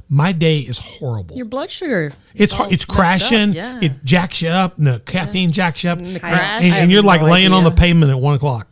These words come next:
Speaker 3: No idea what you're talking about.
Speaker 1: It, <laughs> Beth can live off of stuff like that. I can't. I mean, it just has, it just has a, I mean, I cannot function off it. It's not food.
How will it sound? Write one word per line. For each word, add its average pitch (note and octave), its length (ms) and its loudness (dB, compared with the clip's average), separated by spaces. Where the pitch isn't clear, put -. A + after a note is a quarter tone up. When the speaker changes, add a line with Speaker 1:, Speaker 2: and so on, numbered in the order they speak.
Speaker 3:
No E3+ 120 -12
idea C#3+ 260 -8
what C3+ 120 -12
you're - 80 -20
talking - 360 -18
about. D#3+ 280 -20
Speaker 1:
It, A3+ 800 -4
<laughs> - 20 0
Beth G#3+ 260 2
can F3+ 140 4
live D3+ 440 4
off C#3 280 0
of A#2 60 -4
stuff A#2 200 -4
like A2 140 -4
that. F#2+ 120 -4
I D#3 140 -2
can't. C#3 260 -4
I G#3 80 0
mean, A#3 120 2
it G3 40 -2
just A3 160 0
has, G#3 200 0
it G3+ 80 -6
just G3+ 160 -6
has G#3+ 180 -2
a, F#3 120 -6
I - 40 -6
mean, F#3+ 220 0
I G3 80 -4
cannot F#3 300 -2
function G#3 360 -6
off A2 140 -2
it. - 20 -2
It's C3 140 -6
not F3+ 160 -4
food. A3 280 -6